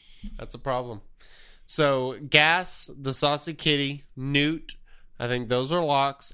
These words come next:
I think the other one that I think is an absolute lock will be, um, actually, I don't feel very strong about anyone other than pro-, I, I think a Tusken Raider is pretty likely,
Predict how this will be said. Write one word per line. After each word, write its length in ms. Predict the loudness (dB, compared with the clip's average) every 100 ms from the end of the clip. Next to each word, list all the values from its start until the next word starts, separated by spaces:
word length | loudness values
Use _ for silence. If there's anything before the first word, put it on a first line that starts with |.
| -10
I 80 | -4
think 340 | -2 -4 -4
the 300 | -2 -2 -2 -2
other 320 | 0 2 0
one 280 | 0 -2 -2
that 120 | -2
I 80 | -2
think 240 | -4 -6
is 140 | -6 -6
an 60 |
absolute 440 | -6 -8 -12 -12 0
lock 360 | 2 2 0
will 180 | -4 -4
be, 580 | 0 2 2 0 -2 -8 -20 -20 -20 -20 -20 -20 -4
um, 880 | 2 2 2 0 -4 -8 -12 -16 -20 -20 -20 -20 -20 -20 -20 -20 -20 -16 -14 -16 -18 -20 -20 -20 -20 -20 -20 -20 -20 -20 -20 -20 -6 -4
actually, 260 | -2 -2
I 40 | -2
don't 200 | -4 -6
feel 180 | -8
very 220 | -4 -4 -6
strong 320 | -6 -6 -6
about 240 | -6 -6
anyone 500 | -6 -8 -6 -6 -8 -14 -20 -20 -4
other 340 | -2 0 -2
than 500 | 0 -2 -2 -6 -12 -16 -20 -20 -20 _ _ _ _ _ _ _ _ _ _
pro-, 220 | 4 4 0 -2 -4
I, 140 | -8 -6 -6
I 60 |
think 220 | -2 0 0
a 40 |
Tusken 800 | 0 0 0 -6 -8 -4 -4 0
Raider 340 | 0 0 -2 -4
is 180 | -10
pretty 360 | -6 -2 0 0
likely, 600 | 0 -2 -2 -6 -6